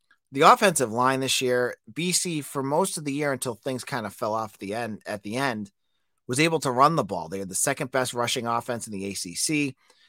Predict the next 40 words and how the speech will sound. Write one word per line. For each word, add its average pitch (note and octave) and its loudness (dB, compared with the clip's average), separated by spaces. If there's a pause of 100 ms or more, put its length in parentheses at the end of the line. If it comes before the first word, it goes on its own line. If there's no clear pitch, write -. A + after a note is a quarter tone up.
(160)
They A2+ -4
were A2+ 0
running D3+ 4
the C3 4
ball A2+ 6
very B2 2
effectively. G2 -6
You A#2 -2
know, A2+ -2
against B2 -2
some C#3+ 0
of B2+ 2
the A2+ -6
weaker C3+ -6
teams, C#3 -6 (260)
Thomas C3+ 0
Castellanos B2 -2
had G2+ -4
all A#2+ 0
day G#2+ -2
in B2 -2
the G#2+ -8
pocket. A#2 0 (480)
Um, F#2+ -4 (200)
it, B2 0
it D3+ 2
really E3 6
made C3+ 4
a A2+ -2
big G2 -2
difference. F2+ -2
So G#2+ -6
that E3 4
pass D3+ 0
rush, F3 0 (280)
I B2+ -4
mean, C3+ 2
that A#2+ 0
pass C#3 2
defense E3 -2